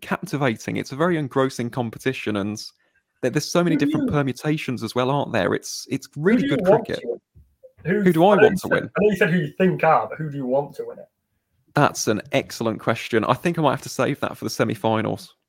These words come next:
Speaker 2: Okay.
Speaker 1: To be completely honest, it's between two. I'm not gonna reveal them just yet, but I think we'll, we'll discuss that in more length for the,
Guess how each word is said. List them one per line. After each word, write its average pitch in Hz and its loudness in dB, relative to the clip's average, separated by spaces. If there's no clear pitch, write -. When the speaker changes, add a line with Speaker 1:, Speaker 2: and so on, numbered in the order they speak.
Speaker 2:
Okay. 151 -8
Speaker 1:
To - -14
be 117 2
completely 117 -2
honest, 104 -2
it's 127 2
between 151 -2
two. 107 0
I'm 110 0
not 151 2
gonna 160 -2
reveal 147 0
them 135 -2
just - -4
yet, - -4
but - 0
I - 0
think 131 -4
we'll, 123 4
we'll 127 0
discuss 123 -2
that - -2
in 113 -2
more 110 4
length 110 0
for - -12
the, 110 -2